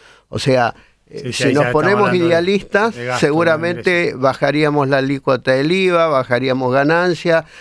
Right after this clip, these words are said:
Speaker 1: haríamos mucho más conte-, competitivo. Eso debería haberse hecho en el periodo dos mil tres, dos mil nueve, cuando había superávit fiscal.
Speaker 2: Em, ¿hubo, eh, más o menos evasión antes que ahora? Porque es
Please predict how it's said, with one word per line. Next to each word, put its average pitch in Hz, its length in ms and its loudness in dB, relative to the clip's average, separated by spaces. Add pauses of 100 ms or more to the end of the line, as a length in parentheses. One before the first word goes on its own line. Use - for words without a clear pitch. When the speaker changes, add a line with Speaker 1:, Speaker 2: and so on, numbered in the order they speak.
(180)
Speaker 1:
haríamos 143 440 2
mucho 147 300 0
más 139 160 -2
conte-, 135 320 0 (240)
competitivo. 131 760 0
Eso 214 320 0
debería 156 380 2
haberse 156 420 0
hecho 117 220 -4
en 123 80 -2
el 131 100 -2
periodo 151 440 0
dos 127 200 -2
mil 139 240 0
tres, 143 260 -2
dos 120 200 -4
mil 123 160 -2
nueve, 107 400 -2 (440)
cuando 120 280 -2
había 139 200 -2
superávit 120 520 -4
fiscal. 110 420 -14 (800)
Speaker 2:
Em, 202 260 -6 (240)
¿hubo, 208 580 2
eh, 131 680 -4 (180)
más 214 680 -4
o 175 40 -2
menos 156 380 -4
evasión 127 480 -4
antes 113 400 -10
que - 120 -18
ahora? 107 420 -10 (280)
Porque 110 180 -18
es - 100 -16